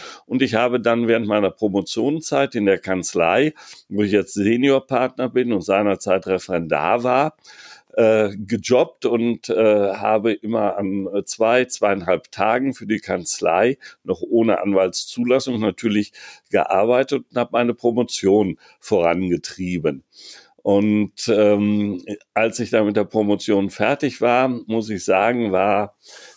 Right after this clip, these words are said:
die Zusammenarbeit und das Team einfach so, so genial. Und ich habe gemerkt, dass es mir auch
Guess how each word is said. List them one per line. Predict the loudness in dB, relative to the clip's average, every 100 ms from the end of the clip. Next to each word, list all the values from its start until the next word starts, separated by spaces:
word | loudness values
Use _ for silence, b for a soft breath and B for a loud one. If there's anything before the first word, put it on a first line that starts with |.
| _
die | -6 -4
Zusammenarbeit | -4 0 0 0 -2 0 2 0 0
und | 0
das | 0 -2 -6
Team | -8 0 0 2
einfach | 0 -2 -2 -2 0
so, | 2 2 2
so | 0 -4
genial. | -2 -2 0 0 0 0 0 2
Und | 2 0 -2
ich | -6 -4
habe | -4 -4
gemerkt, | -6 -4 -2 -2 -2 -2
dass | -4 -4
es | -6
mir | -2 0
auch | 0 -2